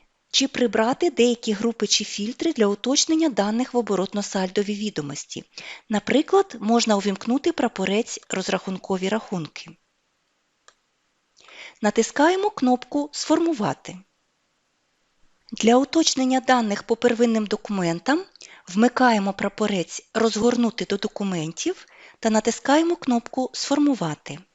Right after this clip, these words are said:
Бачимо також первинні документи, за якими здійснювались банківські операції.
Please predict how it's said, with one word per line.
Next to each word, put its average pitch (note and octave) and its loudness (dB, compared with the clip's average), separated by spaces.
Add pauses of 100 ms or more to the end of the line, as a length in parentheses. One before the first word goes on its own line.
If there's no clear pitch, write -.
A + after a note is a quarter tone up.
(1300)
Бачимо D4+ 2
також F4 0 (180)
первинні A3 2
документи, G3 -2
за G#3 -2
якими B3+ 2
здійснювались A#3 -4
банківські F3 -4
операції. D#3+ -6